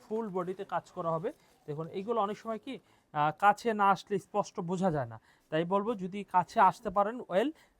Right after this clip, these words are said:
যদি না আসতে পারেন সেক্ষেত্রে আপনার অর্ডার দিয়ে নেন, কনফিউজ থাকবেন না। যে অনলাইনে নিতে যারা খুঁত খুঁত মনে করেন তারা কিন্তু দোকানে চলে আসবেন। ওড়নার মধ্যে ফুল কাজ করা হবে, ওড়নাটার মধ্যে পুরোপুরি কাজ করা হবে। দেখুন খুব সুন্দর, বারোশো পঞ্চাশ টাকা প্রাইসে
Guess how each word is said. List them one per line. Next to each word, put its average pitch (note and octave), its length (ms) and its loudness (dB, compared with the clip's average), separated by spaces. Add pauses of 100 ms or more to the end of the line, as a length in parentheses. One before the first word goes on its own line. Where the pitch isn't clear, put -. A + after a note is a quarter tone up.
যদি F3+ 220 -6
না F3 120 0
আসতে F#3 280 0
পারেন G3+ 280 2
সেক্ষেত্রে F#3+ 380 -4
আপনার F#3+ 220 -4
অর্ডার F#3+ 320 4
দিয়ে E3 160 -2
নেন, A#2+ 200 -10 (340)
কনফিউজ A#3+ 520 4
থাকবেন C3 300 -2
না। A#2 180 -8
যে D#3+ 260 -2 (280)
অনলাইনে A#3 440 0
নিতে A3+ 340 -6
যারা G3+ 220 4
খুঁত - 300 -10
খুঁত - 140 -18 (500)
মনে G#3 200 0
করেন A3+ 240 -2
তারা F3+ 220 0
কিন্তু G3 280 -6 (300)
দোকানে A3 260 -2
চলে A3 200 2
আসবেন। C#3 240 0 (100)
ওড়নার G#3 280 -2
মধ্যে G3+ 260 -6
ফুল G#3 360 -6
কাজ F#3 120 0 (120)
করা D3 160 -2
হবে, C3 160 -8
ওড়নাটার E3+ 380 -10
মধ্যে F#3 140 -12 (100)
পুরোপুরি F#3 340 -4
কাজ E3 240 -10
করা D#3 180 -6
হবে। D#3+ 220 -8 (320)
দেখুন D3+ 240 -8
খুব G#3+ 120 -10 (100)
সুন্দর, G3+ 220 -8
বারোশো F3 440 -2
পঞ্চাশ G3 300 -8
টাকা E3+ 220 -10
প্রাইসে D#3+ 400 -6